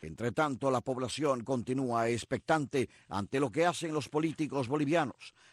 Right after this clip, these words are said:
En la proximidad de las elecciones generales, se apura a los partidos a analizar la fortaleza que tienen, las posibles alianzas que pueden hacer e incluso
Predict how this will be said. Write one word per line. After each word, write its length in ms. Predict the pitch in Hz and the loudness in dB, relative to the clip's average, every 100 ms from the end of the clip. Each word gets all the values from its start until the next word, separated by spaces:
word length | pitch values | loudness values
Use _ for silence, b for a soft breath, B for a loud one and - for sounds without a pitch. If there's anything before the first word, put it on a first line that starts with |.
| b | b
En 140 | 98 | -4
la 100 | 104 | -2
proximidad 560 | 131 143 160 160 170 196 | -2 -2 0 2 2 2
de 80 | 180 | 2
las 180 | 175 | -2
elecciones 480 | 170 165 131 170 147 | -2 -4 -2 -2 0
generales, 540 | 135 147 165 151 127 - b b | 0 2 2 2 -4 -10 b b
se 200 | - 170 | 0 2
apura 400 | - 196 170 139 | 2 0 2 2
a 40 | |
los 140 | 131 | 0
partidos 640 | - 139 - 190 165 131 - B | 0 -2 0 -2 0 -2 -4 B
a 140 | B 85 | B -2
analizar 500 | 107 147 127 185 170 | 0 0 2 2 2
la 100 | 160 | 0
fortaleza 640 | - 151 123 151 160 156 | 0 -4 0 0 0 0
que 120 | 135 | 0
tienen, 400 | 120 170 151 104 - b b | 0 0 0 -2 -6 b b
las 240 | 87 - | -8 -6
posibles 580 | - 127 147 156 156 117 | -2 0 2 2 2 0
alianzas 520 | 131 151 151 123 139 - | -2 -2 -2 0 -2 0
que 120 | 139 | -2
pueden 340 | 156 160 139 | 2 2 0
hacer 260 | 120 151 143 | -2 -2 0
e 80 | 147 | 2
incluso 680 | 143 117 233 185 127 117 | 0 0 0 0 0 0